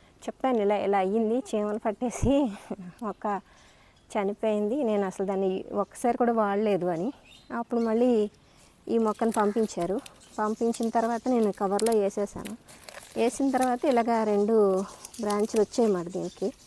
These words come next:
ఇంకా దీనికి కూడా వస్తున్నాయి పక్క నుంచి. అయితే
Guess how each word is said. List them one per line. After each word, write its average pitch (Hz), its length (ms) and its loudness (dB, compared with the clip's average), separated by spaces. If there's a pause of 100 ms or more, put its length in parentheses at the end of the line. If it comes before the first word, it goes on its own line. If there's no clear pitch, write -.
(600)
ఇంకా 208 180 -4
దీనికి 208 340 2
కూడా 233 180 2
వస్తున్నాయి 202 540 0
పక్క 180 260 -6
నుంచి. - 480 -4 (3500)
అయితే 226 560 0